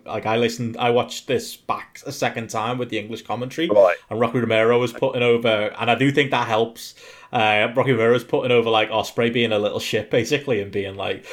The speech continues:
Speaker 1: 'cause I think, I hope, in fact, 'cause as you said, Gareth, there, Ospreay couldn't come across more unlikable, like, in this <laughs> G one. Like, I just,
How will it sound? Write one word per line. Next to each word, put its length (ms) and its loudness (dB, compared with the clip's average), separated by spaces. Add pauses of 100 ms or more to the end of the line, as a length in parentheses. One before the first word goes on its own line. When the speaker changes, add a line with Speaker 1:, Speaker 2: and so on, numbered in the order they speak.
(140)
Speaker 1:
'cause 120 2
I 40 4
think, 400 2 (380)
I 60 -4
hope, 380 4
in 120 2
fact, 380 0
'cause 140 -2
as 220 2
you 100 -8
said, 220 -2
Gareth, 300 0
there, 220 0
Ospreay 380 -2
couldn't 320 -6
come 120 -14
across 360 -6
more 220 -2
unlikable, 580 -6 (400)
like, 200 0
in 80 0
this 120 -4
<laughs> 60 -6
G 140 0
one. 420 0
Like, 220 2
I 120 4
just, 240 -4